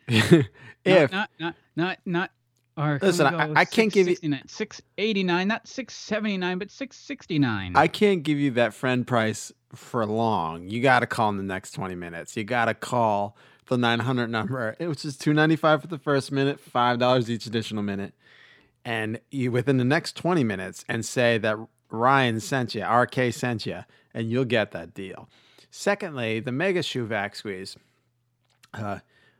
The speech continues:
Speaker 1: your friends might come over and say, "I didn't know you had a hamster tubing for your cats." No. <laughs> See those shoes? What shoes? Yeah, that's right.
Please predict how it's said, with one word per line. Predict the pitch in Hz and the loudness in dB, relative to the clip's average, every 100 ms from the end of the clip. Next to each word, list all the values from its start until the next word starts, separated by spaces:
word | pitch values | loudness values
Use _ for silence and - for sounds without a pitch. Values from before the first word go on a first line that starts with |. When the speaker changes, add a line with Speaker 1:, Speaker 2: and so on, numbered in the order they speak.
| _ _ _ - | _ _ _ -10
Speaker 1:
your | 139 202 | -2 -2
friends | 214 202 214 165 | 0 -2 -2 0
might | 143 123 | -2 -2
come | 127 123 | -2 -2
over | 117 117 | -2 -4
and | 107 | -4
say, | 120 113 117 _ _ - | -2 -2 -2 _ _ -8
"I | 370 | 0
didn't | 415 262 117 | 0 0 -2
know | 107 | -4
you | 104 107 | -6 -8
had | 104 107 101 101 | -4 -4 -4 -6
a | 98 98 107 - - | -10 -10 -12 -14 -10
hamster | 120 123 - 101 | -4 -4 -6 -10
tubing | 107 110 117 | -8 -6 -6
for | 107 104 95 | -6 -8 -10
your | 101 | -12
cats." | - 113 165 214 - - _ _ _ _ _ _ _ | -4 -2 -2 -6 -18 -20 _ _ _ _ _ _ _
No. | 120 135 113 101 - - - _ | -6 -2 -2 -2 -10 -14 -16 _
<laughs> | _ _ - _ - | _ _ -20 _ -4
See | 147 | 0
those | 135 139 131 | 4 4 2
shoes? | 147 151 170 202 | 2 2 2 0
What | 285 370 | 0 2
shoes? | - 175 131 104 90 - | 2 2 4 2 -4 -12
Yeah, | 117 - - _ _ | -12 -14 -20 _ _
that's | 117 104 107 | -4 -2 -4
right. | 85 | -8